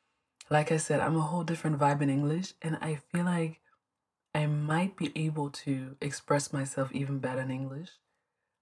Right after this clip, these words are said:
I'm not sure, though. Because I told my cousin, Nora, I told her that to be able to speak English well enough to make a podcast,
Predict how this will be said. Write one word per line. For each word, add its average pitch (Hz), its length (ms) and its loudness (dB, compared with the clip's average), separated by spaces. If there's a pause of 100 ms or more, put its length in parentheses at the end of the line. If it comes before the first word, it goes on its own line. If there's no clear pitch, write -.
(140)
I'm 147 140 -6
not 147 160 -8
sure, - 260 -2
though. 123 300 0 (1080)
Because 160 240 2
I 156 60 4
told 165 180 2
my 156 80 6
cousin, 147 540 2 (600)
Nora, 147 460 2 (420)
I 143 100 0
told 180 280 0
her 156 380 2 (240)
that 143 340 2 (1800)
to 165 360 -2 (180)
be 156 260 0
able 175 420 4
to 156 120 -6
speak 160 420 -2
English 156 680 -2 (420)
well 156 240 6
enough 143 280 2
to - 120 -4
make 139 180 2
a 139 60 -4
podcast, 131 800 2